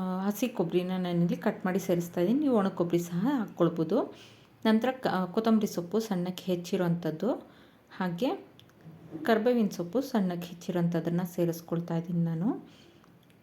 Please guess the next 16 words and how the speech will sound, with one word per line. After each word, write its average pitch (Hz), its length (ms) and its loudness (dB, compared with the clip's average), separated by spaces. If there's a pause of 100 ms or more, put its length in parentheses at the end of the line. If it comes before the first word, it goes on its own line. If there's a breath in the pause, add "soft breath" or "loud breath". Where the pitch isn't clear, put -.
ಇಲ್ಲಿ 254 220 4
ನಾನು 220 320 4
ಒಂದು, 226 560 4
ಒಂದು 220 220 4
ಸ್ಪೂನ್ನಷ್ಟು 226 880 2
ಮೆಣಸನ್ನು 202 640 2
ಕುಟ್ಟಿ 240 300 -2 (420 loud breath)
ಹಾಕ್ಕೊಳ್ತಾ 202 500 0
ಇದ್ದೀನಿ. 180 340 4
ರಫಾಗಿ 240 480 0
ಕುಟ್ಟಿ 220 220 0
ಹಾಕ್ಕೊಂಡ್ರೆ 185 440 -2
ಸಾಕು, 175 360 -2
ತುಂಬ 208 280 0
ಪುಡಿ 202 280 0
ಮಾಡಬೇಕಾಗಿಲ್ಲ. 170 720 -2